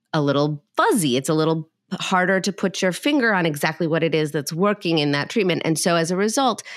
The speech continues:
I think the c-, behavioral treatments have kind of taken on this sort of representation of, "We are the treatments that are easy to study.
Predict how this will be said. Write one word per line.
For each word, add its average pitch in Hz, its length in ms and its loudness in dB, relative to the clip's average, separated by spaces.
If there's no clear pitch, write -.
I 190 100 0
think 180 400 -2
the 156 220 0
c-, - 300 -8
behavioral 147 400 0
treatments 151 680 -2
have 185 120 -4
kind 233 220 0
of 220 180 -2
taken 202 360 0
on 151 420 2
this 143 200 0
sort 139 240 0
of 131 380 -4
representation 165 1080 -2
of, 127 480 0
"We 196 480 2
are 160 300 2
the 143 140 -8
treatments - 580 -6
that - 260 -4
are 127 300 0
easy 151 240 0
to - 160 -6
study. 147 500 -2